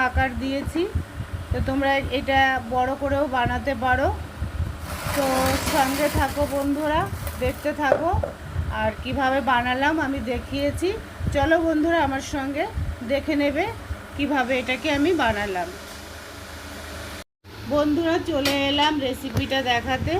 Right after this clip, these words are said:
এখানে লঙ্কা কুচি আছে, এখানে ছোট করে পেঁয়াজ কুচি আছে, এখানে টমেটো কুচি আছে। আর বন্ধুরা, এখানে আমি, এখানে কতটা হবে আমি জান-,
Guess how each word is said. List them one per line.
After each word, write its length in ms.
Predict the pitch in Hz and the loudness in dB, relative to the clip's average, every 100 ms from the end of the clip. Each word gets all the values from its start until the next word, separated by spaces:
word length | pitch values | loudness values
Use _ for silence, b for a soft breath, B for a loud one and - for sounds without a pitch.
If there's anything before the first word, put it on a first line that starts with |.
| 415 - - - - 233 | -2 -6 -6 -6 -4 -4
এখানে 280 | 269 254 262 262 | -2 0 2 4
লঙ্কা 320 | 240 233 262 262 | 2 2 -2 -2
কুচি 260 | 262 277 269 262 | -4 -2 2 2
আছে, 220 | 254 320 320 | 0 -2 -2
এখানে 260 | 240 240 254 - | -2 -2 -2 -4
ছোট 160 | 262 240 254 | -4 -4 -4
করে 160 | 254 262 - | -2 -2 0
পেঁয়াজ 260 | 254 233 233 - | 0 2 0 -4
কুচি 260 | 254 277 262 | -4 0 2
আছে, 200 | 254 - 415 302 | 0 0 -4 -2
এখানে 240 | 233 247 277 269 | -2 -2 -2 0
টমেটো 380 | 226 208 185 196 | -2 -2 -6 -6
কুচি 260 | 175 170 175 160 | -6 -4 -4 -4
আছে। 200 | 160 - 190 - - - - - - 220 | -8 -10 -10 -10 -10 -10 -8 -8 -2 0
আর 80 | 254 254 | 0 0
বন্ধুরা, 400 | 262 262 277 269 254 240 | 0 2 2 0 0 -2
এখানে 340 | 247 262 254 247 240 | -2 -2 -2 -2 -2
আমি, 180 | 247 320 392 - - - - - - - - - - - - - - | 0 -2 -2 -6 -10 -10 -10 -10 -12 -12 -10 -10 -12 -12 -12 -8 -4
এখানে 220 | 226 262 262 254 | -2 0 0 2
কতটা 380 | 233 240 233 262 247 | 2 0 2 2 2
হবে 280 | 233 220 247 247 | 0 0 0 0
আমি 120 | 254 226 | -2 0
জান-, 360 | 226 214 233 | 0 0 -2